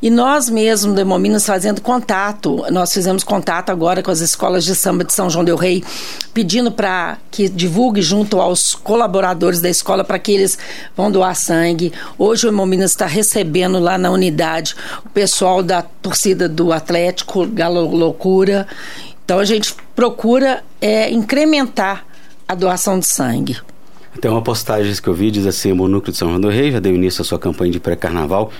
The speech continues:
Speaker 2: fazendo convite para que todos venham doar sangue antes de cair na folia. Tradicionalmente, o carnaval é um período em que aumenta a demanda e queda no número de doadores,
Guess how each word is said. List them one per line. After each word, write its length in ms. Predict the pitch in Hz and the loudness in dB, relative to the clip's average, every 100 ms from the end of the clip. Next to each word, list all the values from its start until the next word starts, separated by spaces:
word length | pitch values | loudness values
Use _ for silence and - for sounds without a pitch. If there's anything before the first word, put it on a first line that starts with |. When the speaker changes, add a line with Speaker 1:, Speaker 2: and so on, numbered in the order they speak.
| - - | -12 -4
Speaker 2:
fazendo 340 | 92 98 101 | 0 2 0
convite 360 | - 87 95 - | 0 0 0 -2
para 120 | 90 | -4
que 120 | - | -2
todos 300 | - 131 113 | -2 0 0
venham 200 | 98 98 | 0 2
doar 160 | 90 82 | 0 0
sangue 300 | 107 110 113 - - - | 0 0 -2 -10 -12 -2
antes 240 | 113 117 | 0 0
de 80 | 107 | 0
cair 200 | 104 104 | 0 0
na 100 | 113 | -2
folia. 420 | 117 139 92 82 - - - | 0 0 2 0 -2 -14 -8
Tradicionalmente, 720 | - 135 127 - 123 127 127 | 0 0 2 0 2 2 0
o 40 | 160 | -2
carnaval 480 | 156 147 120 101 101 | 0 0 0 0 0
é 40 | |
um 20 | |
período 380 | 95 95 101 104 | 0 2 2 2
em 40 | |
que 220 | 98 110 - - - | 0 -2 -2 -14 -4
aumenta 400 | 110 101 95 92 | 0 2 0 0
a 40 | 98 | 0
demanda 420 | 127 131 151 190 | 2 2 2 0
e 40 | |
queda 360 | 185 131 135 147 | 0 0 0 2
no 100 | 139 | 2
número 200 | 131 127 | 2 2
de 20 | |
doadores, 480 | 143 135 117 113 | 0 2 2 2